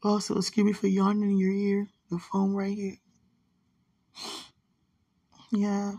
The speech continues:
I'm a little nervous laying down tonight because you're not here.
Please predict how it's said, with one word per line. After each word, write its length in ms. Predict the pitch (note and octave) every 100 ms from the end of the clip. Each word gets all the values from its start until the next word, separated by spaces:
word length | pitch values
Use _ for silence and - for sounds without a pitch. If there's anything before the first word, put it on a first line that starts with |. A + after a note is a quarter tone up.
| -
I'm 80 | G#3+
a 20 |
little 200 | G#3 G3+
nervous 520 | G3 G3 G#3 G#3 F#3+ G3+
laying 260 | G#3 G3+
down 300 | G3+ G#3 G#3+
tonight 420 | G#3 G3 G#3 G#3 B3 - - - - - _
because 360 | A3 F#3 G3+ F#3+
you're 100 | A3+
not 200 | A#3+ A3
here. 440 | F#3 A3+ A#3+ G#3